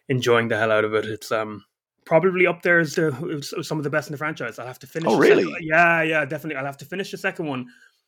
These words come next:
Speaker 1: before I decide that, but it's definitely, um, definitely up there. But I will say, kind of similar to how we're talking about Yakuza, even in comparison to the other Ace Attorney games, which are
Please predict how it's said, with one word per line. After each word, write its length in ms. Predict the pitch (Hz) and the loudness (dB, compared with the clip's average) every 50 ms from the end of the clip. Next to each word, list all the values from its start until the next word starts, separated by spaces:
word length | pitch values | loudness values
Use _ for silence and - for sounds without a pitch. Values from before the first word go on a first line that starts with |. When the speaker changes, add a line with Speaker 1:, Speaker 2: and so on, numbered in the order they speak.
| _ _ | _ _
Speaker 1:
before 260 | - 135 - 160 151 139 | -14 -8 -4 0 0 0
I 40 | |
decide 380 | 135 131 131 - 151 139 135 135 | 0 0 -2 0 2 2 2 2
that, 220 | 135 127 117 - - | 2 2 0 0 -2
but 120 | - 113 | -6 -8
it's 100 | 113 - | -6 -4
definitely, 520 | - 147 127 - - 131 - 131 127 127 123 | -2 -4 -2 -2 -4 -6 -4 -2 -2 -2 0
um, 300 | 117 117 117 113 113 104 - _ | 0 0 -2 -2 -4 -10 -16 _
definitely 240 | - 143 123 123 135 | -8 -6 -4 -2 -2
up 100 | 131 123 | -2 -2
there. 180 | - 127 117 110 | 0 0 0 0
But 140 | - - 127 | 0 0 0
I 60 | 123 | 0
will 160 | 127 139 127 | 0 0 -2
say, 140 | - - 120 | -2 -4 -6
kind 200 | - - 135 123 | -6 -6 -8 -8
of 120 | 110 - | -8 -8
similar 260 | - - 143 143 135 | -4 -2 0 0 0
to 100 | 123 - | 0 -2
how 60 | 123 131 | -4 -4
we're 140 | 127 123 | -2 -4
talking 200 | 120 - 120 123 139 | -4 -4 -6 -4 -4
about 120 | 123 120 | -6 -4
Yakuza, 460 | 123 123 127 127 120 135 117 120 113 - - _ _ _ _ _ _ _ _ _ _ - | -4 -2 -2 -2 -2 -4 -4 -4 -6 -6 -8 _ _ _ _ _ _ _ _ _ _ -2
even 200 | 175 170 156 170 | 0 2 4 4
in 80 | 165 | 2
comparison 420 | 165 165 139 143 147 147 135 - 143 | 2 0 0 2 2 2 2 0 -4
to 60 | 131 | -4
the 100 | 139 143 | -2 0
other 200 | 135 143 147 139 | 0 2 2 2
Ace 180 | 135 127 123 - | 0 0 -2 -4
Attorney 220 | - 135 131 127 | -4 -2 -2 0
games, 280 | 120 131 123 120 113 123 | 0 0 -2 -2 -6 -8
which 140 | 117 - - | -8 -4 -2
are 220 | 117 117 113 110 | 0 0 0 -2